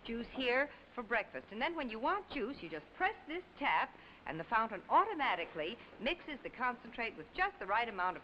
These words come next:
cold water and air to give it nature's own freshness. And this Westinghouse nineteen fifty-five refrigerator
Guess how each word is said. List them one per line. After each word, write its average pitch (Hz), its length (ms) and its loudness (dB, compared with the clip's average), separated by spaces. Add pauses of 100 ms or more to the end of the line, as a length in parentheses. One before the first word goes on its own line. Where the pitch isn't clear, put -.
cold 220 300 0
water 180 300 0
and 131 180 -6
air 196 340 0 (300)
to 165 60 -6
give 165 200 -2
it 143 140 -4
nature's 240 440 -2 (140)
own 165 440 0
freshness. - 440 -4 (760)
And 226 240 6 (200)
this 415 160 2 (100)
Westinghouse 226 680 0 (380)
nineteen 226 500 -2
fifty-five 185 680 -2
refrigerator 165 720 -4